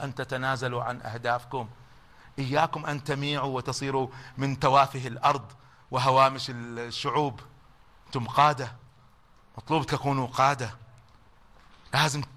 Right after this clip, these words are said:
تتمسكوا بمبادئكم، تتمسكوا بأهدافكم، تعدلوها لأن اقتنعتوا بما هو أفضل، لكن ما تذهبوا لما هو أسوأ. لا تتنازلوا، لا تس-، تستسلموا. فإذا القائد الفعال عنده إصرار وعنده تحدي،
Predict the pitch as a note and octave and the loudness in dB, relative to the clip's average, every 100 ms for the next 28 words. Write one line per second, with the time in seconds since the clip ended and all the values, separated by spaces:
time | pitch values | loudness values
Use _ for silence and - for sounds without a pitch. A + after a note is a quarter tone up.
0 | - - C#3+ C3 C3+ D#3+ E3+ - C#3 B2+ | -20 -8 -4 -2 2 2 2 0 -2 -2
1 | B2 B2 A#2+ D3+ - C#3 A#2+ B2 C3+ F3+ | 0 2 2 -2 -8 -8 -8 -4 0 0
2 | E3+ D3+ C#3 C#3 B2+ D3+ D#3+ B2 - - | 0 -2 0 0 4 6 4 0 -16 -20
3 | - - - F3 D#3+ C#3+ F3+ A3+ C#4 C4+ | -20 -20 0 6 6 6 0 2 6 8
4 | A#3 A3 A3 G#3+ - F#3 C#4 - G#3+ F3+ | 6 2 -2 -4 -2 0 0 0 -2 -2
5 | E3 E3 E3+ F3 E3+ G#3+ F#3+ F3+ C3+ - | -2 4 6 6 6 4 6 4 2 -2
6 | - - - - A#2 B2 B2+ A#3 C4 B3+ | -20 -20 -20 -12 -10 -4 6 8 8 6
7 | B3 B3+ G3+ F#3+ F3 E3 D#3+ F#3 F3+ E3+ | 6 4 4 6 6 6 4 4 4 2
8 | - - - - _ - - - - D#3+ | 2 -4 -20 -20 _ -20 -20 -20 4 6
9 | G#3+ A3 G#3 G#3+ G3+ G#3+ F#3+ D#3+ F#3 G3+ | 6 4 6 6 6 4 4 4 4 0
10 | - G#3+ G3 - G#3 G#3+ G#3 F#3+ - - | -2 0 0 2 0 0 2 2 0 -10
11 | - - - - - - - - - F#3+ | -20 -20 -20 -20 -20 -20 -20 -12 4 6
12 | A#3 B3 B3+ - - - C3+ C3+ A3+ A3+ | 8 8 6 -2 -20 -8 -6 6 8 8
13 | G#3+ E3 F3+ G3+ B3+ G3+ F#3 F#3 F#3 - | 2 2 4 6 6 4 0 0 -2 -2
14 | - G#3 A#3 F3 C3+ D3 F3+ F#3 F3 - | 0 6 8 6 4 0 2 0 2 4
15 | A3 E3 D#3+ | 2 2 -8